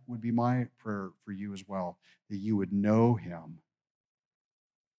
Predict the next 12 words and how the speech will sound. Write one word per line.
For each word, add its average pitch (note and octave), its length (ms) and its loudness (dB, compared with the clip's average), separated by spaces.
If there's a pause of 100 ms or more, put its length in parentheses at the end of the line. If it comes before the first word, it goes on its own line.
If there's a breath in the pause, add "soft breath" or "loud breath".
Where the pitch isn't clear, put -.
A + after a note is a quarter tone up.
(140)
That A#2 60 -4
you B2 120 6
be C3 100 8
growing A#2+ 600 8
every C3 300 8
day A#2+ 260 8
in G2 100 4
a G2+ 80 0
deeper, B2+ 480 2
deeper A#2 400 -2
knowledge A2+ 400 2
and G#2+ 120 -2